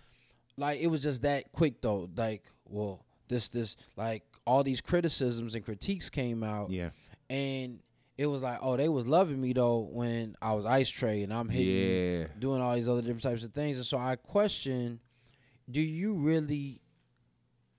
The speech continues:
Speaker 1: love me for me? Or do you love me for the perception, what I can do for you, how you can leverage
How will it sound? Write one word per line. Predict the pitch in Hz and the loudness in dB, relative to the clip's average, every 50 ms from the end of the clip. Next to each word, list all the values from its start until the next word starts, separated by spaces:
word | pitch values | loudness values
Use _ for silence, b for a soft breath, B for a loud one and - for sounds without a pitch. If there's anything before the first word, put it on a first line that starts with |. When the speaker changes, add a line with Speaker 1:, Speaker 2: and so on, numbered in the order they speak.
| _ _ - | _ _ -12
Speaker 1:
love | 117 120 120 123 139 147 147 147 135 120 120 | -8 -6 -2 2 4 4 4 4 2 0 -4
me | 127 131 135 135 | -4 -2 -2 -4
for | 127 - - 120 110 | -4 -4 -4 -4 -4
me? | 120 143 170 208 240 269 269 - _ _ _ _ _ - _ _ - | -2 -2 -2 -2 -2 -2 -4 -6 _ _ _ _ _ -20 _ _ -4
Or | 120 123 127 | -2 -2 0
do | 123 | -2
you | 127 131 135 | -2 -2 -2
love | 131 131 131 127 120 117 | 0 0 0 0 0 -2
me | 123 117 | -6 -8
for | - - 117 | -6 -6 -6
the | 107 | -6
perception, | - - 107 - - 160 156 151 - - 156 147 135 | -4 -6 -4 0 0 0 0 -2 -4 -6 -6 -6 -6
what | 110 101 | -6 -6
I | 101 98 | -6 -8
can | 98 - 107 107 | -8 -10 -8 -4
do | 131 151 151 | -4 -4 -4
for | 143 - 143 143 139 139 | -4 -2 0 0 0 0
you, | 131 131 131 131 | 0 0 -2 -2
how | 123 110 104 | -2 -2 -4
you | 104 107 101 | -4 -6 -6
can | - 120 101 107 | -6 -8 -6 -4
leverage | 113 113 107 98 107 110 107 107 98 - | -4 -4 -4 -4 -4 -4 -4 -4 -6 -10